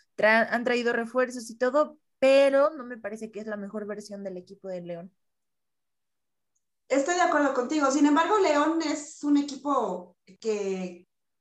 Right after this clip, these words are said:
Speaker 2: en cualquier momento despierta, ¿no? Ahora sí que es el león dormido y en cualquier momento va a despertar y, eh, pues nos, nos va a sorprender, porque yo sigo creyendo que León es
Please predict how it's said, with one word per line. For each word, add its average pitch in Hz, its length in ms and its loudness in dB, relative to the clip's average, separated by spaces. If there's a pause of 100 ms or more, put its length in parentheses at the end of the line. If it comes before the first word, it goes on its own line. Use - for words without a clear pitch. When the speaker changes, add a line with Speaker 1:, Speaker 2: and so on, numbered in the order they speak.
(360)
Speaker 2:
en 226 340 2
cualquier 254 460 2
momento 302 420 4
despierta, 233 560 -2
¿no? 277 440 -2
Ahora 247 220 0
sí 285 140 -6
que 269 80 -8
es 269 100 -6
el 233 120 -2
león 233 160 -2
dormido 233 600 -2
y 220 140 0
en 214 140 4
cualquier 233 320 0
momento 240 420 -2
va 226 120 -2
a - 20 -6
despertar 190 600 -6 (360)
y, 277 560 0
eh, 190 600 -4 (500)
pues 202 100 -8
nos, 208 160 -2
nos 226 180 2
va 240 100 2
a - 20 -2
sorprender, 254 420 -2
porque 254 240 -2
yo 285 120 2
sigo 302 260 -2
creyendo 247 400 -2
que 226 80 -4
León 226 480 0
es 226 320 -6